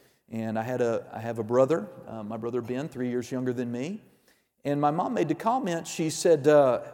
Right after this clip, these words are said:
"Hey, uh, Chris, boys, after, after dinner, Dad and I have a surprise for you." And just kinda said it like that. Well, what would you think if you were eleven years old?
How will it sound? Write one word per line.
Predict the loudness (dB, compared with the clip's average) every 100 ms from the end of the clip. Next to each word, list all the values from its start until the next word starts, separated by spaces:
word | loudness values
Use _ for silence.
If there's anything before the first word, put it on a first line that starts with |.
| -12
"Hey, | -4 -4 -2
uh, | -2 -2 -2
Chris, | -4 -6 -6 -4
boys, | -2 -2 0
after, | 0 0 -2 -2 -6 -20 _ _ _
after | 2 2 2
dinner, | 2 0 0 -2 -4
Dad | 0 0
and | 0
I | -4
have | -6 -10
a |
surprise | -12 -8 -8 -8 -10
for | -10 -12 -12
you." | -16 _ _ _ _ _ _ _ _
And | -6
just | -4 -4
kinda | -4 0
said | 0 0
it |
like | -2 -6 -4
that. | -2 -2 2
Well, | 2 2 -4 -8
what | 2 2
would | 4 2
you | 2
think | -2 -4
if | -4
you | 0
were | 2
eleven | 2 0 0 -4
years | -4 -4 -4
old? | -4 -8